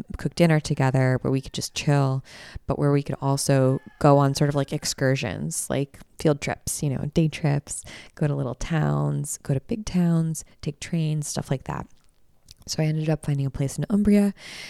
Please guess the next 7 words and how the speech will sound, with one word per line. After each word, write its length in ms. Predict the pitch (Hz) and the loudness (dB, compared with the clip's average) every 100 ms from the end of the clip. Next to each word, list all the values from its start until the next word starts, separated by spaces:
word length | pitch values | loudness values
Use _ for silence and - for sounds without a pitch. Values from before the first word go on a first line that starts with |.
| - - | -18 -6
that 220 | 147 143 | -4 -2
was 420 | 160 143 139 131 - | -2 -2 -2 -4 -6
amazing. 640 | 143 135 139 135 160 208 247 | -6 -4 -4 -2 0 0 0
<laughs> 60 | - - 190 - 185 202 - - - - | 0 2 0 0 -4 -6 -10 -20 -20 -8
Really 200 | 165 147 | -4 0
insane. 520 | 160 147 147 156 208 - - - - - - | 0 0 -2 2 0 -2 -10 -10 -10 -14 -2
And 480 | - 156 151 151 | 2 4 6 4